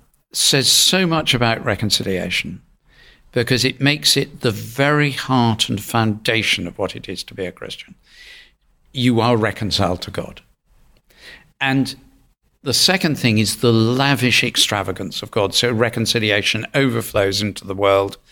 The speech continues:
like a huge, um, wave of water that overflows well beyond the boundaries of the church.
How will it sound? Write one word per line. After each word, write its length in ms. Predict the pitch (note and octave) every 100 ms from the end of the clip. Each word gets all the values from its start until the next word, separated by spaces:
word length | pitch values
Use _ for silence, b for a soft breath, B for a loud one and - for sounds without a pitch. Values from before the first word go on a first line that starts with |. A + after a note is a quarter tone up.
| B B B B B
like 580 | C#3 A#2+ A2+ A#2 - - _ -
a 100 | A#2
huge, 1400 | - - - D#3+ D3+ C#3+ C3+ B2 A#2+ A2+ - - - - _ _ _ _ _ _ _ -
um, 880 | A#2 G2 F#2 F#2 F2+ - - - - _ _ _
wave 640 | A2 G#2 C3+ C#3+ C3 G2+
of 140 | G#2+ G2+
water 340 | G2 G2 G2+
that 260 | G2 - -
overflows 680 | C#3+ C3 - C3 A#2+ G#2
well 520 | G#2 G2 C3 D3 B2+ A#2+
beyond 420 | A#2+ G#2+ G2+ F#2
the 60 | F#2
boundaries 440 | G2+ F#2 F#2 F2+
of 120 | -
the 100 | -
church. 420 | - F2+ - -